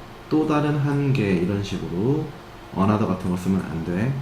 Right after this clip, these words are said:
그 다음에 구텐베르크는 asked himself, 구텐베르크가 구텐베르크한테 물어본 거니까 himself야. 이 himself 자리에 him이라고 쓰면 틀려.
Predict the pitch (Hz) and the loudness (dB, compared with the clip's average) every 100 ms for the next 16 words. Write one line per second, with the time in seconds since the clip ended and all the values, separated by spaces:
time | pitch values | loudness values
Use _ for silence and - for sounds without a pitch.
0 | - - - - - - - - - - | -8 -14 -16 -18 -18 -16 -16 -16 -16 -16
1 | - - - - - - 95 95 117 131 | -16 -16 -16 -16 -12 -4 0 4 6 6
2 | 139 139 131 135 165 165 160 160 147 143 | 8 6 6 4 4 4 4 4 4 4
3 | 139 143 139 92 101 104 - 98 92 90 | 4 4 2 2 0 0 0 2 4 4
4 | 101 127 147 156 151 139 139 131 98 92 | 4 4 4 4 2 2 2 2 2 2
5 | - 139 147 143 - 120 180 175 165 160 | 2 4 6 4 0 4 6 8 6 4
6 | 160 147 131 110 165 147 135 123 113 113 | 2 0 0 2 2 4 6 4 4 2
7 | 104 104 82 92 92 87 85 87 139 131 | 2 0 2 2 2 2 0 2 4 4
8 | - - - - - - 139 135 135 117 | 2 -6 -14 -18 -8 2 4 6 4 4
9 | 87 90 113 135 95 101 117 113 120 110 | 0 -2 -4 0 0 2 0 0 -2 -2
10 | 90 87 101 139 165 - - - - - | -2 2 4 4 2 -2 -10 -16 -18 -6
11 | - 160 104 92 90 90 90 85 123 104 | 0 4 4 4 0 -2 -2 0 0 2
12 | 85 113 | 2 0